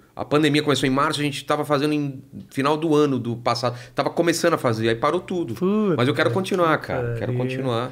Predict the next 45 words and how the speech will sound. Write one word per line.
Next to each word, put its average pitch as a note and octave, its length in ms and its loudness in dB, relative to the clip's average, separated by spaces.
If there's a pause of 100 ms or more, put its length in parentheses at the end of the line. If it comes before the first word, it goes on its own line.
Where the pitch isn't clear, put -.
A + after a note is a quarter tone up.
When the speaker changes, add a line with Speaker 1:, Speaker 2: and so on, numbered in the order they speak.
(140)
Speaker 2:
Não, E3+ 140 2
agora B2 340 2
você - 140 -6
tem C4 160 -4
mais G3 340 -2
Speaker 1:
É. D#4 100 -2
Speaker 2:
alavanca F#3+ 460 2
ainda A#3 220 2
pra A3 160 -2
série, A#2 180 -6
Speaker 1:
Exato. C#3 360 0
Speaker 2:
entendeu? G#2+ 360 -6
É A#2 140 -2
isso. F3 440 -6 (140)
Speaker 1:
Vai A#2 140 0
começar C#3+ 300 2
com F#3+ 100 4
o - 20 6
livro, D#3+ 380 2
né? A#2+ 100 2
Porque B2 180 -4
é G2 160 2
baseado G2+ 400 2
no G#2+ 80 0
livro, A#2+ 240 0
então A#2 140 0
eu G2+ 40 0
vou G#2 80 2
lançar G#2 220 0
o G#2 60 4
livro B2 300 0
e - 20 2
aí C3+ 80 0
fica C#3 160 -4
tudo D3 160 -6
mais C#3+ 220 -2
fácil, F#2 420 -4
né? E2 140 -12
Speaker 2:
A F3 100 2
série A3+ 460 2
é A3+ 40 4
baseada D#3+ 540 0
no D#3 140 0
livro. C#3 380 -2
Speaker 1:
É, F#2 180 -4